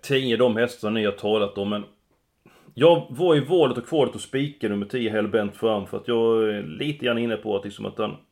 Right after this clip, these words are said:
han är så oerhört bra. Och spår tio, han kunde alltså fått spår sju eller åtta eller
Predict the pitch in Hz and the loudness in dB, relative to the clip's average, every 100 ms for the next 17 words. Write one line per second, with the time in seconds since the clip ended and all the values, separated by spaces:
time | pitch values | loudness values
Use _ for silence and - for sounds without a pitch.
0 | _ _ _ - 175 170 180 190 165 143 | _ _ _ -2 -2 0 0 0 2 2
1 | 156 147 - - 107 - 113 - 131 151 | 4 2 -2 -14 -14 -14 -16 -8 0 4
2 | 143 143 135 - - - _ _ - 117 | 6 4 2 -4 -20 -20 _ _ -4 -4
3 | - _ - - 147 151 156 151 123 123 | -4 _ -12 -6 -4 0 0 2 2 2
4 | 156 139 123 - 123 - - 117 - 151 | 0 2 0 -4 -12 -12 -14 -8 0 0
5 | 123 127 139 - 117 117 110 - | 2 2 0 -2 0 0 -2 -8